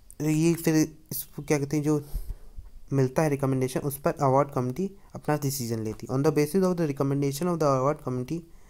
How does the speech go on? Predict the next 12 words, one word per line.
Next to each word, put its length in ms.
and 200
after 260
approval 480
of 120
the 200
home 220
minister, 420
prime 220
minister 260
and 60
president, 440
the 80